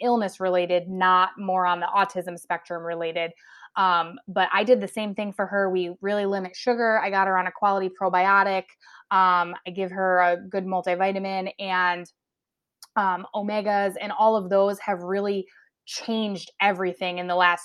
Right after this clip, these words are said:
two years, um, with her health. So.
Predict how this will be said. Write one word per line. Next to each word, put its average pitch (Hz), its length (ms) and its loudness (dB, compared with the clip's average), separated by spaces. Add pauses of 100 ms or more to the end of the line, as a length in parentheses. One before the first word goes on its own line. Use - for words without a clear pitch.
two 208 180 -8
years, 185 520 2 (500)
um, 170 480 0 (580)
with 185 240 -2
her 180 180 0
health. 170 380 0 (800)
So. 165 500 -2